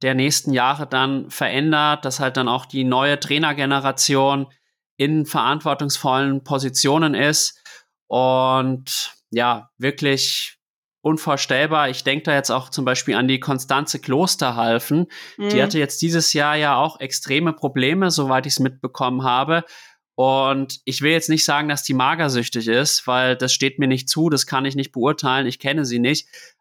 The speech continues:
Speaker 1: Aber wenn ich mir jetzt rein ihre Körperstatur anschaue, da sag ich schon, das kann nicht gesund sein. Ich glaub,
Speaker 2: Mhm.
Speaker 1: die wiegt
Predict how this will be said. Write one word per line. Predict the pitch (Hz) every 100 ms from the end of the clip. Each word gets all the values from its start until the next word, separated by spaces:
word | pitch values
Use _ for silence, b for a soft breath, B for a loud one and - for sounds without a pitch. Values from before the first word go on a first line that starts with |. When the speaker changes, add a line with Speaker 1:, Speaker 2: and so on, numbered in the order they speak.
| _
Speaker 1:
Aber | 123 127
wenn | 131
ich | 143 -
mir | 143
jetzt | 139 131
rein | 135 165
ihre | 156
Körperstatur | 143 160 185 165 - 127 - 123
anschaue, | 90 123 - 131 139 156 151 b b _ _
da | 120
sag | 123 131 -
ich | - 151 156
schon, | - 147 151 156 151 _ _ _
das | 147 156 -
kann | 151 151
nicht | 170 160 -
gesund | 135 135 175
sein. | - 143 123
Ich | 110
glaub, | 101 117
Speaker 2:
Mhm. | 98
Speaker 1:
die | 127
wiegt | 143 156 -